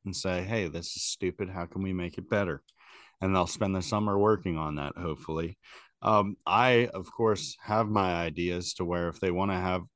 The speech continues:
if they do wanna truly have a great summer and go off, then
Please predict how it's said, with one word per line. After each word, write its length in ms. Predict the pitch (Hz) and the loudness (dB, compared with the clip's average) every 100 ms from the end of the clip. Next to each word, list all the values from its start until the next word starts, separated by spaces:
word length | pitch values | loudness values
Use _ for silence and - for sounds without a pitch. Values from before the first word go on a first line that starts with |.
| _ - _ _ | _ -20 _ _
if 140 | 82 - | -10 -2
they 140 | 90 | -2
do 240 | 78 110 | 4 4
wanna 260 | 101 98 87 | 6 4 2
truly 520 | - 101 98 92 85 | -2 -2 2 4 2
have 300 | 80 87 85 | 0 -2 -2
a 40 | 85 | 0
great 320 | 90 82 - | 0 0 0
summer 480 | 87 95 92 95 143 _ - | 0 2 0 -2 -8 _ -8
and 380 | 80 76 71 - _ _ _ _ | -6 -6 -8 -16 _ _ _ _
go 180 | 87 90 | 2 4
off, 400 | 101 98 - - _ - _ _ | 6 4 0 -18 _ -20 _ _
then 400 | 104 107 101 107 | 2 4 2 -2